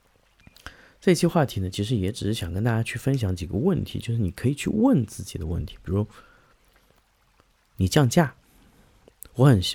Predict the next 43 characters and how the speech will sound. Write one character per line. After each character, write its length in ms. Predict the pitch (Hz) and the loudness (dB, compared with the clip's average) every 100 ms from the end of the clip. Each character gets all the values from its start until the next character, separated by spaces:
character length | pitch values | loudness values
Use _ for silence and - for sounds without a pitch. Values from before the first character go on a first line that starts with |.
| - | 0
我 160 | 117 | 4
很 140 | 156 151 | 4 4
想 160 | 131 | 0
说 160 | 85 98 | 0 -2
这 120 | 92 | 0
个 100 | 90 | 0
东 160 | 85 87 | -2 -4
西， 160 | - | -6
就 100 | 107 | -6
是 160 | 127 - - - - - - _ _ _ _ _ | -2 -2 -4 -20 -20 -20 -20 _ _ _ _ _
很 140 | - 131 | 2 6
多 100 | 214 | 6
影 160 | 98 | 4
棚， 220 | 82 87 - - _ _ - | 0 -4 -8 -16 _ _ -6
可 120 | 123 | 2
能 120 | 160 | 4
你 120 | 131 | 4
今 120 | 92 127 | 2 0
天 80 | |
在 140 | 143 123 | 2 0
拍 180 | - 123 | -2 0
这 120 | 127 | 2
双 100 | 127 | 2
鞋 180 | 127 92 | 0 -2
子 120 | 101 | -2
是 100 | 107 | -4
三 260 | - 147 | 0 0
十 80 | 143 | 0
块 160 | 104 87 | -2 -8
钱， 200 | - - _ _ - | -10 -16 _ _ -12
他 120 | - | -8
拍 160 | - 139 | -4 -2
就 140 | - | 0
二 160 | - 131 | 0 0
十， 220 | - - - _ _ _ _ _ _ _ _ _ _ _ _ _ _ _ _ _ _ _ _ _ _ _ _ _ _ _ _ _ _ _ _ _ _ _ _ - | -4 -12 -20 _ _ _ _ _ _ _ _ _ _ _ _ _ _ _ _ _ _ _ _ _ _ _ _ _ _ _ _ _ _ _ _ _ _ _ _ -2
然 140 | 107 120 | 2 4
后 60 | |
你 140 | 120 92 | 4 6
降 180 | 117 | 6
到 60 | 107 | 6
十 240 | - - | 4 0
块 200 | 95 - | -2 -2
钱。 300 | 101 - 127 | -4 -4 -14